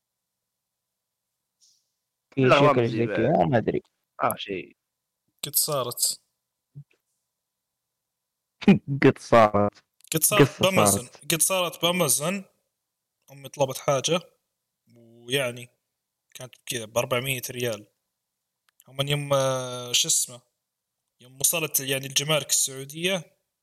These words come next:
Speaker 3: قالوا: "أوكي، يلا باي أب ثلاثمية ريال عشان وزن الشحنة"، أو شيء زي كذا.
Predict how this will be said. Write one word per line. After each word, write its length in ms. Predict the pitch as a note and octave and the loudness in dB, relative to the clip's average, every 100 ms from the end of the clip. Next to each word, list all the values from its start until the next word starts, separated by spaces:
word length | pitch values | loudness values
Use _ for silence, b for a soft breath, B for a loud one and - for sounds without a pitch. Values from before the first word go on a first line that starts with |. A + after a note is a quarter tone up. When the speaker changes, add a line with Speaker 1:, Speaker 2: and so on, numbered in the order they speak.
| _ _ _ _ _ _ - | _ _ _ _ _ _ -4
Speaker 3:
قالوا: 680 | B2+ C3 B2 B2 A#2+ A#2+ A#2+ _ _ _ | -2 0 -2 -2 -8 -12 -18 _ _ _
"أوكي، 300 | - - B2 | -10 -4 -2
يلا 200 | C3+ C3+ | -2 -2
باي 300 | B2 - C#3+ | -4 -2 -2
أب 40 | C#3+ | -2
ثلاثمية 420 | - C3+ - C#3+ C3+ | -6 -8 -6 -6 -4
ريال 240 | C3+ A#2 _ _ _ _ _ - | -4 -6 _ _ _ _ _ -6
عشان 200 | - B2+ | -6 -4
وزن 260 | C3 B2+ | -4 -4
الشحنة"، 460 | B2+ - C3+ - A#2+ _ - | -2 -2 -4 -12 -20 _ -6
أو 60 | |
شيء 180 | - A#2+ | -6 -4
زي 120 | A#2 | -10
كذا. 300 | - B2 A#2+ | -12 -20 -20